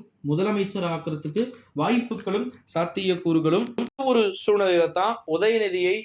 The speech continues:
முதலமைச்சராக்க அவசர திட்டத்தை வந்து பாத்தீங்கன்னா போட்டிருப்பதாக தகவல்கள் என்பது வெளியாகி இருக்கு அப்படின்னே வந்து சொல்லலாம். இந்த ஒரு சூழ்நிலையில தான் உதயநிதியை எந்த நேரத்திலும்,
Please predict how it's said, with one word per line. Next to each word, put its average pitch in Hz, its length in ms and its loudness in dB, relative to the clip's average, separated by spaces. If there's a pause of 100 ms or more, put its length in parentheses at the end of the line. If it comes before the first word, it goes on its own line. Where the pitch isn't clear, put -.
(120)
முதலமைச்சராக்க 165 840 0 (320)
அவசர 196 380 0 (100)
திட்டத்தை 170 500 -2
வந்து 147 240 -2
பாத்தீங்கன்னா 151 440 -2 (420)
போட்டிருப்பதாக 156 840 0 (440)
தகவல்கள் 175 640 2 (240)
என்பது 147 360 -2 (160)
வெளியாகி 151 580 0
இருக்கு 139 340 -4 (200)
அப்படின்னே 135 360 -6
வந்து 139 220 -4
சொல்லலாம். 135 420 -4 (360)
இந்த 196 280 -2
ஒரு 220 160 4 (140)
சூழ்நிலையில 156 560 0
தான் 170 220 -2 (320)
உதயநிதியை 190 640 0 (300)
எந்த 151 320 0
நேரத்திலும், 180 640 -2